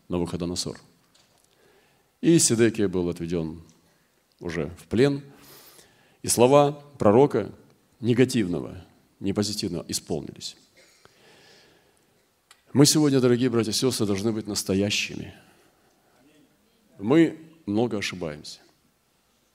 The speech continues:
Все мы много согрешаем. Все мы простые люди – просто прощенные. Вот есть вот стоит два преступника. Один прощенный, а другой непрощенный. Вот мы с вами прощенные.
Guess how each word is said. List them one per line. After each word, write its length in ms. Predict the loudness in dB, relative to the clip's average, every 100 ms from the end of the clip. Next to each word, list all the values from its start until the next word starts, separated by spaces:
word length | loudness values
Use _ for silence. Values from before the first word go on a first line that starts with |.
| _ _ _ _ _ -14 -8
Все 280 | -2 0 2
мы 100 | 0
много 220 | -2 -6
согрешаем. 520 | -8 -12 -14 -14 -16 -20 _ _ _ _ _ _ _ _ _ _
Все 180 | -2 0
мы 80 | 0
простые 500 | -2 -6 -4 -4 -4
люди – 440 | -6 -8 -10 -16 _ _ _ _ _ _ _ _ _ _ _ _
просто 400 | -4 -4 -4 -6
прощенные. 640 | -4 -2 -2 -4 -6 -6
Вот 120 | -8 -6
есть 140 | -6
вот 120 | -6 -10 -10
стоит 400 | 0 0 0 -4
два 160 | 0
преступника. 640 | 0 -2 -10 -8 -8 -10 -16 _ _ _ _ _ _ -8
Один 260 | 0 2
прощенный, 600 | 2 2 2 2 0 0
а 80 | -4
другой 260 | -4 0 0
непрощенный. 600 | 0 -6 -8 -10 -12 -10
Вот 140 | -6
мы 80 | -2
с 100 | -2
вами 160 | -2 -4
прощенные. 800 | -6 -4 -4 -4 -8 -12 -16